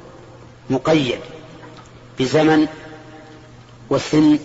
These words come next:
وجنس وقدر. الأضاحي سنة مقيدة بزمن وجنس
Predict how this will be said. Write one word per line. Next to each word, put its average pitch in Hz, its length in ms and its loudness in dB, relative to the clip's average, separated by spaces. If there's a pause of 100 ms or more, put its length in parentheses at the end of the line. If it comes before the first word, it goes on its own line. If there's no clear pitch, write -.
(1080)
وجنس 151 680 2 (920)
وقدر. 147 400 -2 (2250)
الأضاحي 139 460 0 (100)
سنة 156 340 2
مقيدة 151 440 4
بزمن 139 380 2 (1400)
وجنس 139 500 0